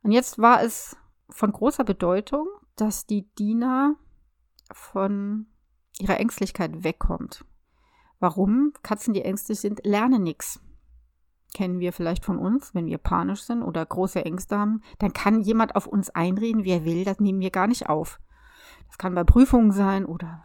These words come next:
wenn wir Angst beim Zahnarzt haben, keine Ahnung.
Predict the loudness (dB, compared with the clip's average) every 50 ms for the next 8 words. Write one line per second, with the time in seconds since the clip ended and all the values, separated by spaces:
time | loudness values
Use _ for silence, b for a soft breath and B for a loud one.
0 | -16 -14 -14 -12 -12 -10 -10 -10 -12 -10 -6 -6 -4 -4 -4 -6 b b b 0
1 | 2 4 4 4 4 2 0 -2 -4 -2 0 0 0 -2 -4 -6 -2 0 0 0
2 | 0 0 -2 -4 -6 -8 -10 -12